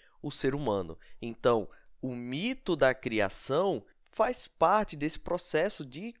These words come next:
construção do próprio ser humano. Tentar explicar algo que não compreende, nem que seja através de uma questão religiosa.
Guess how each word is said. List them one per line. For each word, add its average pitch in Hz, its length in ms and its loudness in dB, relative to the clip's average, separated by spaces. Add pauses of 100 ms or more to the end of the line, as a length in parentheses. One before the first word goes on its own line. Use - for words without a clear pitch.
construção 220 800 -4
do 151 160 -4
próprio 127 420 0
ser 110 180 -2
humano. 90 440 -6 (360)
Tentar 110 360 2
explicar - 420 0
algo 143 340 4
que - 140 -12
não 131 260 -2
compreende, 127 960 -4 (300)
nem 170 300 -2
que - 140 -10
seja 139 400 0
através 165 540 0
de 120 60 -10
uma 156 180 -6
questão 151 460 -4
religiosa. 92 800 -4